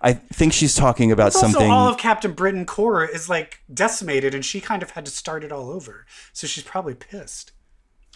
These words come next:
Speaker 1: Well, I think she's in a place of resetting everything. That overall is what it feels like to me that Saturnine is doing. I think she is exacting some kind of change,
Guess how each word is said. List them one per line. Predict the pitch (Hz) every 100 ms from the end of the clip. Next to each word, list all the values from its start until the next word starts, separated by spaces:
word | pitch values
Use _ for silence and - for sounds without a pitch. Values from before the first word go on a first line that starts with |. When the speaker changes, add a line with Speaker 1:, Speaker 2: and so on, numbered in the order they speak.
| _ - - -
Speaker 1:
Well, | 196 196
I | 202
think | 254 254
she's | 226 190
in | 190
a |
place | - 175 165 180
of | 131
resetting | 123 156 - 156 143 139 90
everything. | 87 90 98 95
That | 180 254 - _ _ _ _ _ _ _ _ -
overall | 170 147 147 117 104 113 120
is | 123 104
what | 113
it | 104
feels | 117 107
like | 101
to | -
me | 98
that | 90 87
Saturnine | - 98 98 95 95
is | 90
doing. | - 98 113 131 - - - -
I | 135
think | 156 185 180 - - - _ -
she | - 156
is | 151 107
exacting | - - 90 95 - 104
some | 98 104 98
kind | 104 95
of | 95
change, | - - 101 101 120 156 -